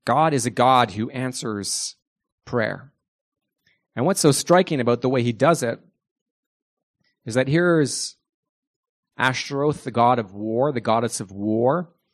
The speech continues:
and Baal, who's the storm god, the god of storm and the god of war.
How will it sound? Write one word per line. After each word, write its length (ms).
and 160
Baal, 440
who's 240
the 80
storm 580
god, 460
the 60
god 240
of 240
storm 600
and 80
the 60
god 280
of 120
war. 500